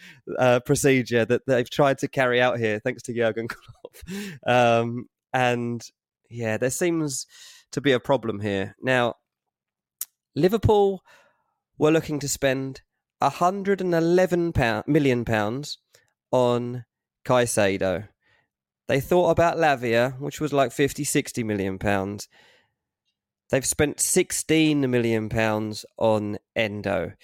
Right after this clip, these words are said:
who by all accounts is a very, very good player, but seems like he's got a lot of work to do here. Now, the message coming out of Liverpool that I'm hearing right now is that this is it.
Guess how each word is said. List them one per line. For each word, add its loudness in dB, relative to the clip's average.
who -6
by 4
all 4
accounts -4
is -4
a -4
very, 0
very 2
good -2
player, -2
but -2
seems -2
like 0
he's -4
got 0
a 2
lot 0
of -2
work 2
to -8
do -2
here. -4
Now, 0
the 4
message 0
coming 2
out 4
of 2
Liverpool 2
that 4
I'm 2
hearing 4
right 2
now 0
is 0
that 0
this -4
is -2
it. -4